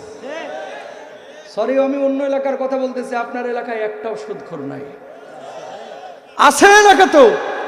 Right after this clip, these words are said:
আছে না নাই? নবীজি আরেকটা হাদিসে কি বলছে খেয়াল করেন,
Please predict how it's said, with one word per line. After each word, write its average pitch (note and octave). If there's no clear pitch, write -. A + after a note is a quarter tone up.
আছে B3
না G4
নাই? G4
নবীজি A3
আরেকটা A#3+
হাদিসে B3
কি A#3+
বলছে A#3+
খেয়াল A#3
করেন, A#3